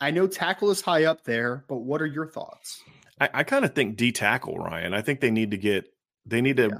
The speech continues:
Speaker 2: to win inside. I think they need a couple pure inside guys. Like, they, they've gotten guys that you and I believe can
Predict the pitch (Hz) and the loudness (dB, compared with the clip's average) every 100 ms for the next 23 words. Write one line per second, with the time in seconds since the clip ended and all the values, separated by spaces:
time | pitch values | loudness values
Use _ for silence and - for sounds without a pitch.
0 | - 117 101 107 107 98 90 98 82 87 | -4 -2 0 2 2 0 -2 -4 -2 -4
1 | 110 113 107 110 101 - 113 101 92 - | -4 -2 -2 0 0 0 -2 -2 -6 -12
2 | - 123 120 120 - 110 107 107 95 90 | -4 0 2 0 0 -4 -4 -4 -4 -6
3 | 78 62 - 104 - 160 - - - - | -6 -8 -8 -6 -2 -4 -6 -18 -18 2
4 | 185 190 202 139 127 127 120 101 123 117 | 2 4 0 0 2 2 0 -2 0 2
5 | 113 98 107 107 - 101 92 | 0 0 -2 -2 -4 -6 -6